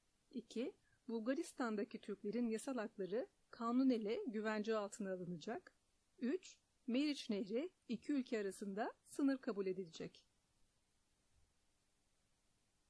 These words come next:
Doğru cevap Ceyhan. Bir ve iki. Bir, Türklere mülkiyet hakkı verilecek. İlk ve ortaokullarda eğitim dili Türkçe olacak. İki, Bulgaristan'daki Türklerin yasal hakları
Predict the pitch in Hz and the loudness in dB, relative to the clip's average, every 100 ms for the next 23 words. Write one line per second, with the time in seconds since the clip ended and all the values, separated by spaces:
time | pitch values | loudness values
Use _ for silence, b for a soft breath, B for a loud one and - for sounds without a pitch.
0 | _ - 240 269 294 254 220 254 - _ | _ -4 0 0 0 -2 0 -2 -4 _
1 | _ - 233 226 202 180 - _ _ _ | _ 2 4 4 0 -8 -14 _ _ _
2 | _ _ 254 269 220 247 220 - - 170 | _ _ 4 4 4 2 0 -2 -8 -8
3 | _ _ _ _ _ - 220 349 - _ | _ _ _ _ _ -2 0 0 -4 _
4 | _ - 247 233 240 269 247 226 254 269 | _ -6 -4 -2 0 4 4 4 0 0
5 | 226 208 202 185 180 175 196 240 - _ | 0 -4 0 0 0 -2 0 0 -2 _
6 | _ - 277 294 247 220 226 254 233 220 | _ -6 -4 0 2 2 2 0 -2 -2
7 | 190 190 185 226 226 220 233 190 196 185 | -2 -2 0 0 -2 -2 -4 -2 -2 -2
8 | - 220 - 254 233 262 311 - _ _ | -6 -8 -4 -4 -4 -4 -6 -10 _ _
9 | _ _ 233 - 226 349 - _ _ 226 | _ _ -10 -6 -6 -6 -10 _ _ -2
10 | 214 240 294 - 233 202 202 - - 190 | 2 2 2 -2 -2 0 -2 -4 -6 -2
11 | 202 208 196 208 269 247 202 - 175 214 | 0 0 0 -2 -2 -4 -6 -6 -4 -4